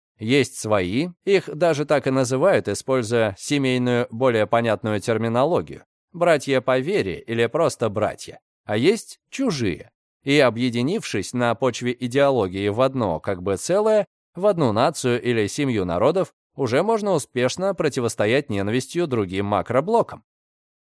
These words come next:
Когда религии стали умирать, возгоняться из развитого социума, потому что их глупые картинки уже не соответствовали техногенной сложности социума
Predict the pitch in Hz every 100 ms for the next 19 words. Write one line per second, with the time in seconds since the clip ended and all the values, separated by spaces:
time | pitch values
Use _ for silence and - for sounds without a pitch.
0 | - 180 175 196 175 170 165 165 143 127
1 | - 139 131 120 107 104 131 151 - -
2 | _ 117 123 117 110 127 143 - 135 117
3 | 135 117 113 117 104 - 139 156 - 92
4 | 87 87 104 120 117 - 120 107 117 123
5 | 117 113 104 117 - 131 104 113 110 120
6 | 117 110 110 120 113 127 139 - 98 92
7 | 95 95 113 - 117 113 104 98 92 120
8 | 113 98 101 - 101 190 202 - 98 87
9 | 76